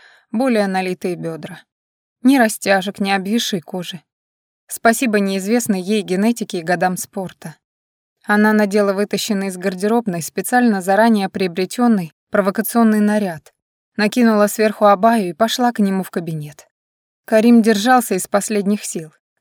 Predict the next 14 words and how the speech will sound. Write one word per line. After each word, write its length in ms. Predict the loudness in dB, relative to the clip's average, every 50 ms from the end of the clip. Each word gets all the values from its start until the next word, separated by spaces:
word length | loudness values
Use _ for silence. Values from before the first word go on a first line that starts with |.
| _ _ -4
Эти 180 | -4 -2 0 2
месяцы 440 | 2 2 2 0 0 -6 -10 -8 -2
дались 340 | 0 0 0 0 -2 -2 -2
ему 160 | -2 -2 -2
непросто. 600 | -2 -4 -4 -4 -6 -6 -4 -6 -8 -10 -12 -14 _ _ _ _ _ _ _ -6
Постоянные 640 | -6 -4 0 2 2 4 6 6 6 4 4 4 4
разъезды, 560 | 4 2 2 0 -2 0 0 0 0 -4 -6
куча 260 | -4 -4 -6 -6 -6
встреч, 500 | -8 -8 -8 -6 -4 -4 -4 -4 -8 -12 -12
бюрократической 960 | -8 -4 0 0 0 0 0 0 -2 0 -2 -4 -4 -4 -6 -4 -2 -2 0
волокиты, 600 | 2 2 2 2 0 0 -6 -8 -6 -6 -8 -10
поиск 440 | -8 -2 0 0 0 0 -2 -4 -4
хорошей 400 | 0 0 0 0 -2 -6 -8 -6
команды. 560 | -2 -2 -2 -2 -2 -8 -10 -12 -16 -18 -20